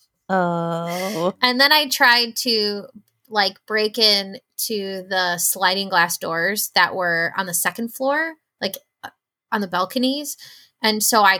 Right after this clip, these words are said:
Speaker 2: climbed on the roof and jumped down and, like, tried to open those. And that wasn't going either. And so I was like, "Well, your house is secure." But I ended up sleeping in my car <laughs> at my parents' house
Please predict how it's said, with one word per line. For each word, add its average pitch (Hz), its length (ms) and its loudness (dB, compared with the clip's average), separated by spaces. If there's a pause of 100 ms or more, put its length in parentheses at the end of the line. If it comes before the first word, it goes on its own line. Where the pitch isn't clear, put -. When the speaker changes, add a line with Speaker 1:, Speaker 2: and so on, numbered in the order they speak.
Speaker 2:
climbed 226 420 2
on 190 140 4
the 180 100 -4
roof 208 720 0 (280)
and 190 200 -4
jumped 180 300 0
down 180 500 0 (140)
and, 190 240 -6
like, 190 220 0
tried 185 160 -2
to 170 80 -2
open 190 180 -8
those. 190 540 0 (380)
And 185 480 0 (400)
that 202 340 2 (260)
wasn't 180 500 -6
going 170 320 -6
either. 226 640 -4 (280)
And 214 160 -2
so 226 100 4
I 208 40 6
was 202 140 4
like, 208 160 0
"Well, 220 120 0
your 208 160 2
house 311 360 0
is 277 120 -2
secure." 208 680 -4
But 202 100 2
I 196 80 4
ended 208 180 0
up 196 120 -4
sleeping 226 360 0
in 185 60 -8
my 175 140 -6
car 190 420 4
<laughs> - 260 -6
at 196 80 -6
my 175 100 -4
parents' 220 420 -2
house - 340 -4